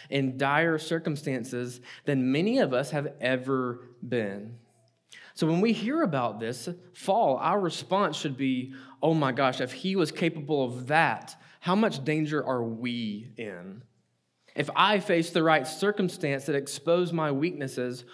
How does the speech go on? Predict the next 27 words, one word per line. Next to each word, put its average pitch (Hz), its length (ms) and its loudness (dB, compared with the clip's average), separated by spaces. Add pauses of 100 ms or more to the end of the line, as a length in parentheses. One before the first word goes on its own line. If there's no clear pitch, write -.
(160)
what 180 200 4
am 160 360 2
I 139 300 0
capable 110 540 -6
of?" 90 460 -12 (1120)
This 165 100 0
should 180 160 -2
be 170 160 2
terrifying 147 1120 -2 (400)
for 135 180 -4
you. 110 160 -2
But 113 100 -2
I'll 190 80 2
tell 262 160 0
you 285 60 0
what's 185 220 2
most 175 240 2
terrifying 170 420 0
for 143 180 -4
me 156 420 0
is 127 440 -4 (280)
the 131 100 -2
fact 135 500 -4
that 156 140 -2
he 135 300 -4
went 123 280 -6
along 117 760 -6